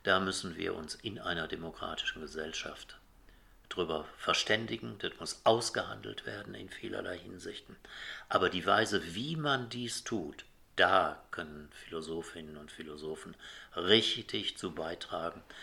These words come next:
und insbesondere durch P und E ausgebildete Philosophinnen und Philosophen. Das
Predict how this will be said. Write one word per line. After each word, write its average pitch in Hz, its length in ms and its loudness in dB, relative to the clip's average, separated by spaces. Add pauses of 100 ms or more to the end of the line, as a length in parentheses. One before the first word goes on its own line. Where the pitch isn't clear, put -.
(140)
und 87 200 -4
insbesondere 90 1040 0 (640)
durch 92 200 2
P 101 140 6
und 87 220 0
E 85 240 6 (180)
ausgebildete 78 960 -4
Philosophinnen 78 880 -8 (120)
und 90 180 -8
Philosophen. 80 720 -12 (1600)
Das - 340 4